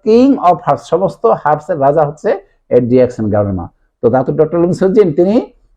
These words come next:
প্রকৃতিতে এই গ্রানুলামাটা খুবই রেয়ার। তো ডাক্তার ডক্টর লিম সৌজিন এই নেচার প্রকৃতি থেকে ছয় প্রকার মাশরুম তিনি কালেক্ট করেছেন। কালেক্ট করে টিস্যু কালচার পদ্ধতিতে তিনি একটা মাশরুম তৈরি করেছেন, সেটা হচ্ছে ডিএক্সএন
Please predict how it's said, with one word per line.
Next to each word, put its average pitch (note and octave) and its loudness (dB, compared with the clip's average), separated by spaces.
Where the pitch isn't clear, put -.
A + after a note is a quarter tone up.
প্রকৃতিতে A3+ 2
এই A#3 6
গ্রানুলামাটা G3 2
খুবই A#3+ 0
রেয়ার। D3+ 4
তো F#3 0
ডাক্তার E3+ 2
ডক্টর F3+ 0
লিম F#3 0
সৌজিন F3 -2
এই C#3 2
নেচার E3 2
প্রকৃতি F3 -2
থেকে A3 -2
ছয় A#3 2
প্রকার G#3+ 0
মাশরুম F#3+ -4
তিনি G#3+ -4
কালেক্ট D3+ 0
করেছেন। F#3 -2
কালেক্ট F#3 0
করে A3+ 2
টিস্যু F#3+ 0
কালচার - 2
পদ্ধতিতে G3+ 2
তিনি D#3+ -2
একটা G#3 -2
মাশরুম D#3 -4
তৈরি C3+ 4
করেছেন, A#2+ -6
সেটা C#3 -4
হচ্ছে C3 -4
ডিএক্সএন D#3 0